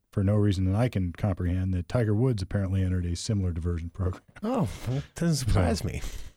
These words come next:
Speaker 1: uh, when he was charged with driving under the influence. Like, I mean, it's just like in the middle paragraph of this story, they're talking about Kraft, his attorney,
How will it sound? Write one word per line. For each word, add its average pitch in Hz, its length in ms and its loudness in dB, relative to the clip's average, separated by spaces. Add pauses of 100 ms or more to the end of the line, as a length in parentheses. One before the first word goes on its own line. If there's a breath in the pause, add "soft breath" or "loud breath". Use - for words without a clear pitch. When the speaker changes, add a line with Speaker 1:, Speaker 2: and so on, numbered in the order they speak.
(180)
Speaker 1:
uh, 95 220 4
when 95 140 4
he 107 80 6
was 95 120 4
charged 107 320 0
with 92 140 2
driving 95 380 4
under 92 180 4
the 90 160 4
influence. 92 440 0
Like, 90 280 0
I 98 100 2
mean, 98 140 4
it's 95 120 0
just 110 140 2
like 107 180 4
in 117 100 4
the 113 60 4
middle 113 500 2
paragraph 101 540 4
of 98 80 -2
this 92 160 2
story, 131 300 2
they're 110 80 2
talking 104 260 2
about 90 160 0
Kraft, 131 380 0
his 98 100 -2
attorney, 131 580 0